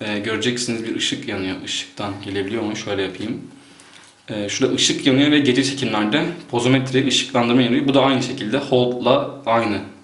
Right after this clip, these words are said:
prensipte on altı saniye boyunca açık tutuyor. Kullanmadığım zaman da normal konuma alarak işimizi bitirebiliriz. Yine burada vizörde,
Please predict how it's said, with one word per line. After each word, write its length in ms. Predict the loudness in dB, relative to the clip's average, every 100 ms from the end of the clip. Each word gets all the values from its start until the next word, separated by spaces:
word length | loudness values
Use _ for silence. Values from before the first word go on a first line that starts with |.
| -8
prensipte 500 | -6 -6 -8 -12 -2
on 160 | 0
altı 220 | 2 0
saniye 300 | -4 -4 -6
boyunca 320 | -6 -6 -6 -6 -8 -18 -20 -10
açık 320 | -8 -6 -8 -10
tutuyor. 320 | -12 -8 -8 -10 -18 -20 -20 -20 -20 -20 -20 -20
Kullanmadığım 500 | -4 0 2 0 -4
zaman 300 | -6 -6 -4
da 120 | -6 -6 -10
normal 380 | -8 -4 -4 -4 -6
konuma 260 | -8 -6 -6 -10 -18 -20 -20 -20 -14
alarak 360 | -8 -8 -8 -14 -20 -16
işimizi 300 | -14 -12 -10 -10
bitirebiliriz. 480 | -10 -10 -10 -10
Yine 200 | -8 -4
burada 260 | -4 -2 -2 -4 -12 -10
vizörde, 540 | -6 -2 -2 0 -2